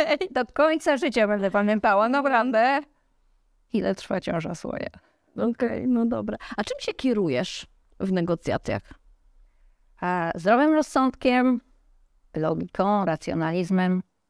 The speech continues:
Speaker 1: i Excelem. Niestety
Speaker 2: Mhm.
Speaker 1: Excelem, bo to tak, to wiem, że to słabo brzmi, ale no tak to jest. Jest kontrakt, ja mam wyliczoną profitowość i ja mam zadania od mojego zleceniodawcy, żeby tą profitowość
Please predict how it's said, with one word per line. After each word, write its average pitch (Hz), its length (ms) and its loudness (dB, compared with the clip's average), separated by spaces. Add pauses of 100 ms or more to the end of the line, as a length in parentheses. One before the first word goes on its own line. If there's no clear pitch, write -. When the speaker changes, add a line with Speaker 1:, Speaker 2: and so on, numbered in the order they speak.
(240)
Speaker 1:
i 180 200 -6
Excelem. - 840 -4 (200)
Niestety 240 500 0
Speaker 2:
Mhm. 208 200 -6
Speaker 1:
Excelem, 196 460 2
bo 202 100 2
to 208 120 -4
tak, 220 200 -2
to 285 120 -6
wiem, 254 260 4
że 185 80 -4
to 180 120 -2
słabo 165 420 2
brzmi, 170 440 -2 (920)
ale 214 280 2
no 247 200 2 (220)
tak - 180 -10
to 285 100 0
jest. 202 420 0
Jest 214 300 -2
kontrakt, 220 840 2
ja 208 120 6
mam 208 160 2
wyliczoną 202 500 -2
profitowość 196 880 0
i - 40 -2
ja 214 100 4
mam 220 160 2
zadania 202 600 2
od 190 140 0
mojego 196 340 0
zleceniodawcy, 185 600 -2
żeby 202 140 -4
tą 214 140 -2
profitowość 214 680 -4